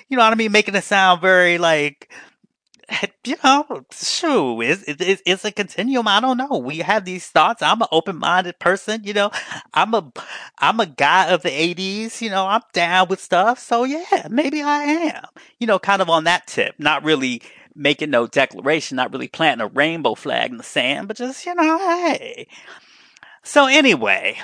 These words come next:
um, it wasn't really that big of a deal. Um, it was really kinda like, you know, like a possibility, like, "Hey, I might be bi, you know, I might spend junior year abroad," you know? I mean, it was an idea, it was a thought.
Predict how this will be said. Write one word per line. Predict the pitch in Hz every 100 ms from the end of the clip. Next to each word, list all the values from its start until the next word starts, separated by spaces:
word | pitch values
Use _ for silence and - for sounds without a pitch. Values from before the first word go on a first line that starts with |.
| -
um, | 180 175 170 -
it |
wasn't | 180 240 277
really | 233 190
that | 147 143
big | 160
of | 143
a | 156
deal. | - 107 98 101 104 - -
Um, | 143 123 113 110 - _ _ _ _ -
it | 190
was | 196 208
really | 269
kinda | 247 - 196 185
like, | 160 160 _
you | 311
know, | 311
like | 160 185
a |
possibility, | - - 185 - 170 156
like, | 131 139 - - -
"Hey, | 339 330
I | 262
might | 320 277 -
be | 247
bi, | - 220 269
you | 311 294
know, | 262
I | 247
might | 294 302
spend | - 269 269
junior | - 156 196
year | 247 240 269
abroad," | 190 220 294 151 98 107 117
you | 190
know? | 220 196
I | 202
mean, | 214
it | 220
was | 220
an | 220
idea, | 220 240 156 208
it | 190
was | 196
a | 214
thought. | - 160 -